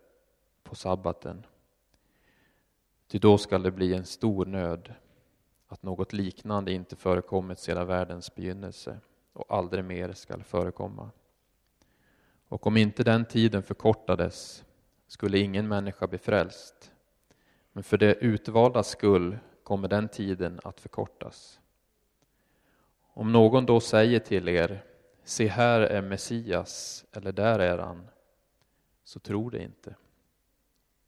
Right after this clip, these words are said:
Ty falska messiasgestalter och falska profeter ska träda fram och göra stora tecken under, för att om möjligt bedra även de utvalda.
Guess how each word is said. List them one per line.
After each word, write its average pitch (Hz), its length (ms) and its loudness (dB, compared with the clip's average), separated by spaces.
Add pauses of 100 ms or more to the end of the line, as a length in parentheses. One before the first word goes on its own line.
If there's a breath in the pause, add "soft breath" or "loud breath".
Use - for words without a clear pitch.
(500)
Ty - 100 -12
falska 104 560 4
messiasgestalter 101 1200 -2 (100)
och 104 80 -12
falska 98 440 2
profeter - 580 -6
ska - 200 -12
träda 98 360 0
fram 101 420 0 (320 soft breath)
och - 200 -8
göra 101 200 4
stora 110 380 2
tecken 101 460 -4
under, 98 500 -4 (600 soft breath)
för - 140 -4
att 92 160 -2
om 101 140 0
möjligt 101 460 2
bedra 92 440 4
även 90 280 0
de 90 80 -4
utvalda. 98 680 -6